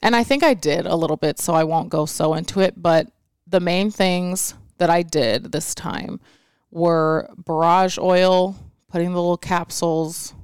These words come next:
literally in your vagina. Um, and it, like, ripens your cervix, makes it, like, softer and kind of, like, 'cause you can be dilated to a ten, but, like,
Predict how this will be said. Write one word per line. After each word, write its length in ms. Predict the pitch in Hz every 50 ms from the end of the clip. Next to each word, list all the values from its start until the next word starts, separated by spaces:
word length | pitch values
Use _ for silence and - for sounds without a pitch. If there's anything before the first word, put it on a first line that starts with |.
| - _ _ _ _ _ _ _
literally 520 | - 165 170 170 156 170 165 160 156 147
in 100 | 151 156
your 120 | 156 151 147
vagina. 540 | - 156 - 147 143 - 151 147 165 196 - _ - - - - - - - - - _ _ _ _ -
Um, 580 | 185 185 175 165 160 139 147 - 165 180 - - _
and 160 | - 170 175
it, 80 | 151 -
like, 160 | 170 165 -
ripens 460 | 156 151 147 160 160 - 165 160 -
your 80 | 165 160
cervix, 600 | - - 214 220 226 208 220 214 208 - - -
makes 360 | 185 165 160 160 - - - 170
it, 100 | 160 165
like, 220 | 160 151 147 -
softer 840 | - - - - 226 220 214 202 - - - - 185 185 185 180 180
and 200 | 170 - 160 165 -
kind 200 | - 175 160 160
of, 80 | 160
like, 140 | 165 151 -
'cause 180 | - 208 190 180
you 80 | 208
can 180 | - 247 226 196
be 460 | 160 180 180 185 185 185 185 190 185 - _ _ _ _ _
dilated 600 | _ 180 165 165 170 175 175 180 175 170 170 - -
to 180 | - 175 165
a 60 | 160
ten, 580 | - - - 185 160 165 170 175 185 220 247 262 - _ _ _ _ _ _ _ _ _ _ _ _ _ _ 165
but, 200 | _ 185 165 -
like, 260 | - 165 147 143 139